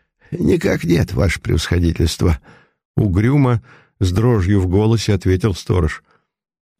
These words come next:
"А выть воет". "Ну, вой, не беда, это не так страшно". И действительно, пока мы шли до сторожки, всё тот же отвратительный, унылый, печальный вой-свист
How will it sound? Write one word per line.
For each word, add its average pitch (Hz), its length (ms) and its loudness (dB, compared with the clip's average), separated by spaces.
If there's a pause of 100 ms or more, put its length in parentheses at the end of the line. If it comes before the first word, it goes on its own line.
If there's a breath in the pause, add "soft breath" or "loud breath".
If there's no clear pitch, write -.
"А 101 300 0
выть 131 580 -2
воет". - 1200 -2 (920)
"Ну, 151 440 2
вой, 120 500 2
не 101 240 0
беда, 95 480 0 (520 soft breath)
это 110 260 0
не 104 120 2
так 107 220 -2
страшно". 95 540 -4 (760 soft breath)
И 120 100 2
действительно, 175 680 2
пока 143 320 -2
мы 135 120 2
шли 127 260 0
до 120 120 2
сторожки, 120 640 0
всё - 220 -2
тот 135 220 -2
же 110 140 2
отвратительный, 120 1300 0
унылый, 120 680 4
печальный 110 720 2
вой-свист 117 720 0